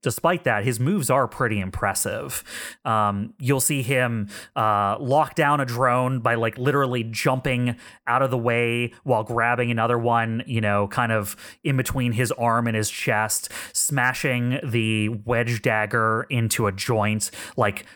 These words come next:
wedging off the rear propulsion system as it just rolls along the ground ineffective.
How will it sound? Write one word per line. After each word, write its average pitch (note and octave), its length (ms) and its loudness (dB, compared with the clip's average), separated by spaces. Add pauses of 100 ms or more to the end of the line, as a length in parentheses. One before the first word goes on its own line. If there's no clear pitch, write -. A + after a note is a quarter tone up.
(160)
wedging B2+ 680 -2
off A2+ 560 0
the A#2+ 240 2
rear A2+ 240 0
propulsion A2+ 560 -2
system A#2 400 0
as G2+ 100 0
it A#2 60 0
just G#2 200 -2
rolls G#2 460 0
along G#2+ 280 2
the G#2 60 0
ground G2+ 460 2
ineffective. G2+ 920 0